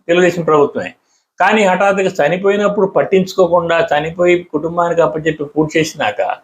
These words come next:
హఠాత్తుగా ఏం గుర్తొచ్చిందో దాని గురించి పెద్ద ఎత్తున మంత్రివర్గం అంతా చర్చించాల్సిన అవసరం ఏం వచ్చిందో తెలియదు. తిరిగి రీపోస్ట్ మార్టం చేశారు తవ్వి తీసి. So ఇప్పుడు మళ్ళీ, ఆ,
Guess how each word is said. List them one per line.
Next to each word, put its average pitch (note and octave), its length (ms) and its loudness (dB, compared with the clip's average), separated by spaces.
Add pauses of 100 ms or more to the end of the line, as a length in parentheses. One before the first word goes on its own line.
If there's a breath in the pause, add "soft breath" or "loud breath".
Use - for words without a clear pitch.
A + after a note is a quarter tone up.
(380)
హఠాత్తుగా G3+ 460 2
ఏం G3 300 2
గుర్తొచ్చిందో F#3 580 0
దాని D#3+ 220 -2
గురించి D#3+ 320 -12
పెద్ద D3 200 -2
ఎత్తున D3+ 580 0 (680)
మంత్రివర్గం D#3+ 520 2
అంతా D#3 220 -2
చర్చించాల్సిన C#3+ 800 -2
అవసరం C3+ 280 0
ఏం D3+ 120 0
వచ్చిందో C#3 300 -6
తెలియదు. D3 580 0 (100)
తిరిగి D3+ 460 0 (520)
రీపోస్ట్ D#3+ 640 2
మార్టం D3 500 0
చేశారు A#2+ 340 0
తవ్వి A2 320 0
తీసి. G2+ 360 -10 (1700 soft breath)
So G3+ 140 4
ఇప్పుడు F#3 360 2
మళ్ళీ, F#3 640 2 (360)
ఆ, A2+ 300 -4